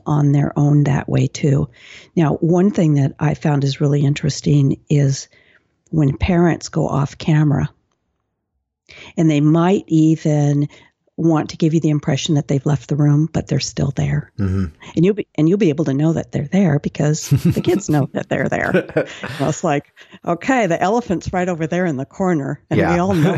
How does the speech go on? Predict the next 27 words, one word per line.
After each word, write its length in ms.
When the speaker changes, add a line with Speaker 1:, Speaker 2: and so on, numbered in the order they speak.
Speaker 1:
it. 240
Speaker 2:
<laughs> 240
When 120
you 60
see 180
the 180
eyes 300
kind 160
of 80
wandering 460
to 80
one 300
specific 520
area. 480
<laughs> 500
Speaker 1:
That's 240
what, 240
that's 240
awesome. 380
And 160
so, 260
you 100
know, 120
with 200
kids 400
at 260
about, 960